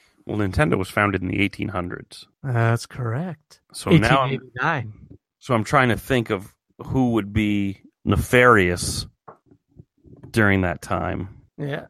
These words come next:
Speaker 2: not in the same area. Just at this, it's basically, wow, this happened while the same time this was happening. I wouldn't have expected that. That's the gist of it. Kinda like John McCain's older than chocolate chip cookies. You're like, "What the fuck?"
Speaker 1: Oh,
Speaker 2: Type of
Speaker 1: is
Speaker 2: thing.
Speaker 1: this, uh, don't tell me you're gonna drop the whole George Washington thing on me.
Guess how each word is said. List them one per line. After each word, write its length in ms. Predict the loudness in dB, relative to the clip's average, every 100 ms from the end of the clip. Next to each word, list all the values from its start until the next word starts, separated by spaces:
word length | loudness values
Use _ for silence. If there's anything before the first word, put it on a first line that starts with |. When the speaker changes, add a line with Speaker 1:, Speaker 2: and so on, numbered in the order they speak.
| _
Speaker 2:
not 360 | 0 0 0 0
in 80 | 0
the 60 | 2
same 320 | 4 4 6
area. 460 | 6 4 2 -2 -2
Just 220 | -4 -2
at 120 | -2 -2
this, 260 | -4 -8 -14 -2
it's 220 | -2 -2
basically, 600 | 0 0 0 -4 -4 -6 _ 4
wow, 240 | 6 8
this 160 | 4 0
happened 300 | -2 -2 -4
while 140 | -4
the 80 | -4
same 200 | -6 -6
time 200 | -6 -6
this 160 | -8
was 100 | -8
happening. 360 | -6 -6 -6 -6
I 60 | -4
wouldn't 240 | -4 -6
have 60 | -8
expected 400 | -8 -10 -10 -14
that. 220 | -16 -18 _
That's 260 | -2 -2 -6 _ _ -12
the 60 | -10
gist 300 | -8 -10 -12
of 100 | -18
it. 100 | -20 _
Kinda 120 | -2 -2
like 100 | 2
John 300 | 6 6 6
McCain's 420 | 2 2 2 2
older 280 | 0 2 0
than 340 | 0 0 -4 _ -2
chocolate 260 | 0 0
chip 140 | -4 -2
cookies. 400 | -2 -4 -6 -8 -4
You're 100 | -2
like, 160 | -2 -4
"What 160 | -6
the 60 | -6
fuck?" 280 | -6 -6 -8 _ _ 2
Speaker 1:
Oh, 340 | 6 6 4 -4 _
Speaker 2:
Type 160 | -4 -2
of 40 |
Speaker 1:
is 100 | -2
Speaker 2:
thing. 120 | 0
Speaker 1:
this, 360 | 2 2 2 2
uh, 320 | 6 8 8 4 _ _ 0
don't 240 | 2 2
tell 120 | 2
me 120 | 2 2
you're 100 | 2
gonna 160 | 0
drop 300 | 0 2 2
the 80 | 0
whole 180 | -2 -2
George 280 | -2 -2 0
Washington 560 | -2 -2 -6 -12 -14
thing 160 | -14 -14
on 160 | -14 -14
me. 180 | -18